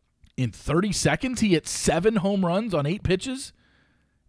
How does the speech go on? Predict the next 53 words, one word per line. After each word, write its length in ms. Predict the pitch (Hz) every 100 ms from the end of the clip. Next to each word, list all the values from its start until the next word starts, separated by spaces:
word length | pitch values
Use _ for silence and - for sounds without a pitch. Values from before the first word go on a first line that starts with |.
| -
It's 180 | 175 180
like, 200 | 185 156
yeah, 300 | 233 262 113
when 240 | 127 165 180
it, 80 | -
right 300 | 131 208 262
when 120 | 202
it's 120 | 165
off 140 | 185
the 80 | 160
bat, 240 | 147 233 160
you 80 |
can 120 | 180 175
pretty 380 | - - 415
much 240 | 392 151 -
tell 380 | - 147 92 123
most 400 | 123 156 165 -
of 60 |
these. 180 | 101 98
I'd 140 | 135 -
say 320 | 180 151 113 - - _ _ _ _ _ _ _ - - - -
eighty 200 | 220 262
percent 340 | 180 - 185
of 60 | 143
them 100 | 104
right 160 | 131 147
off 100 | -
the 60 |
bat, 320 | 120 127 123 _ - - - _ -
you 140 | 160
know 200 | 165 170
they're 120 | 160
home 220 | 135 131 143
runs. 280 | 151 87
But 100 | -
I 40 | 208
just 220 | 294 320
think 160 | 330 -
the 80 |
cool 340 | 220 - 190 196
thing 280 | 190 175 160
is 560 | 147 139 135 - - _ _ _ _
watching 480 | 82 113 143 - 147
a 60 | 127
home 240 | 135 127
run 180 | 151 165
go. 340 | 104 67 - _ _ _ _ _ _
But 140 | - 190
I 100 | 196
understand 520 | 208 180 226 240 202 - _
that's 240 | 135 165 -
pretty 200 | 190 190
boring 400 | 185 165 92